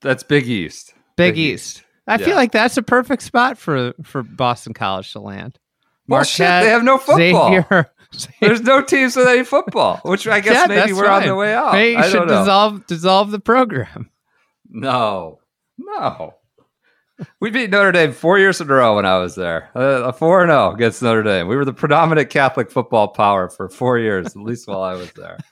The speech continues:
Speaker 1: I don't know if, if, if that's kinda gone downhill since. Um, all right. Speaking of, I don't know what we're speaking of. Let's go to Live New Jersey. It's a, all of a sudden, no longer Thursday to Saturday, Friday to Sunday. It just, uh,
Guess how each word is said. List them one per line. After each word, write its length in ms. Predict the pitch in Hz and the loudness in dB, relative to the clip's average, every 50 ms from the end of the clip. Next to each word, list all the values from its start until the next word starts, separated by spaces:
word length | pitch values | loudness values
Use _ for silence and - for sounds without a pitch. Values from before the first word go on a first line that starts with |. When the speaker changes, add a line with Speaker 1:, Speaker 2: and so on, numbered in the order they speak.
| _ - 202 - _ | _ -14 -14 -10 _
Speaker 1:
I 80 | - 120 | -2 0
don't 120 | 131 139 131 | 0 2 2
know 180 | 127 123 120 117 | 2 2 0 0
if, 80 | 107 113 107 98 101 - | -2 -4 -4 -4 -4 -6
if, 200 | - _ - 104 113 - | -10 _ -18 -14 -12 -12
if 100 | 104 98 | -10 -8
that's 300 | 110 107 98 - - - | -6 -8 -8 -10 -10 -6
kinda 260 | - 143 123 120 113 | -4 -2 -2 -2 -2
gone 220 | 104 107 98 95 | -4 -4 -4 -4
downhill 420 | 90 95 87 87 82 87 85 85 85 | -6 -6 -6 -6 -8 -10 -12 -12 -14
since. 360 | - - 85 80 80 - _ _ _ _ _ _ - - | -16 -18 -18 -18 -18 -20 _ _ _ _ _ _ -4 -2
Um, 360 | 160 165 165 160 147 131 117 - - - | 0 2 2 2 0 0 -4 -10 -6 -2
all 120 | 180 180 | 0 2
right. 200 | 196 165 123 101 - _ _ _ _ _ _ - _ _ _ _ _ _ _ _ | 2 2 0 -2 -6 _ _ _ _ _ _ -20 _ _ _ _ _ _ _ _
Speaking 500 | - - - 208 262 240 220 - 190 165 | -18 -8 -6 -4 -4 -4 -4 -4 -2 0
of, 340 | 151 131 127 - - - _ _ _ _ _ _ _ _ | 2 2 0 -2 -6 -12 _ _ _ _ _ _ _ _
I 80 | - 139 | -2 0
don't 120 | 147 151 143 | 2 2 4
know 200 | 135 120 107 95 | 2 2 0 0
what 220 | 92 101 123 123 | -2 -2 -2 -2
we're 120 | 117 113 101 | -2 -4 -6
speaking 420 | - - 113 98 90 - 101 90 | -6 -8 -8 -8 -8 -8 -8 -8
of. 160 | 82 82 - | -8 -6 -6
Let's 180 | 123 143 160 - | -6 -6 -2 0
go 140 | - 233 233 | 0 2 2
to 80 | 220 | 2
Live 280 | 190 165 160 165 156 147 | 2 2 2 2 2 2
New 100 | 151 147 131 | 0 -2 -2
Jersey. 540 | 107 117 117 110 104 90 82 92 78 - - _ | 0 0 0 0 0 -2 -4 -10 -14 -14 -16 _
It's 240 | - 135 127 123 - | -6 -4 -4 0 2
a, 180 | 147 127 117 - - _ - _ | 2 2 2 0 -6 _ -18 _
all 200 | - 196 262 311 | 2 4 4 4
of 40 | 339 | 4
a 60 | 330 247 | 2 -2
sudden, 520 | - - 220 190 180 170 202 247 269 - _ _ _ _ _ _ _ _ _ _ _ _ _ _ _ _ | 0 2 2 4 4 2 0 -6 -8 -10 _ _ _ _ _ _ _ _ _ _ _ _ _ _ _ _
no 160 | 156 214 269 285 | 2 4 6 6
longer 340 | 269 269 254 240 214 208 | 6 6 4 4 2 0
Thursday 440 | 180 - 208 196 185 170 156 160 156 139 | 0 2 2 2 2 2 2 2 0 0
to 80 | 127 | 0
Saturday, 560 | - - 120 107 101 98 92 87 80 69 - - - | -2 0 0 2 2 2 0 -2 -6 -10 -14 -16 -4
Friday 380 | - 180 220 254 277 254 233 208 | 0 2 4 4 4 4 4 4
to 100 | 196 - | 4 2
Sunday. 560 | - - 156 117 110 104 80 82 - 80 87 92 | 0 -2 -4 -2 -2 -4 -6 -8 -10 -12 -10 -10
It 80 | 104 - | -6 -6
just, 260 | 175 160 - - - | -6 -6 -6 -2 0
uh, 360 | 165 151 151 151 143 131 - | 2 4 4 4 2 0 -2